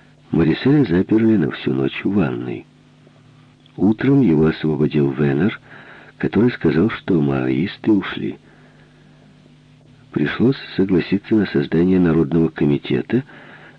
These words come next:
который будет определять политику газеты", улыбаясь,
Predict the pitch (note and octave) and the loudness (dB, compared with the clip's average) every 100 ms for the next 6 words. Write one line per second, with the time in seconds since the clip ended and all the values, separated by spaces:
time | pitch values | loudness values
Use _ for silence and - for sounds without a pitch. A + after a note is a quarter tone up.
0 | - - G2 A2+ E2+ G#2+ A#2 - - - | -8 -4 2 2 4 4 2 0 -6 -4
1 | F2 E2+ D#2+ G2+ - A2+ G#2+ G#2 - A2+ | 0 2 4 2 0 0 0 -2 -4 -2
2 | G#2+ G2+ G#2 G#2+ D2 B1+ C2 C2+ A#1 | 0 2 2 2 0 0 -2 -2 -4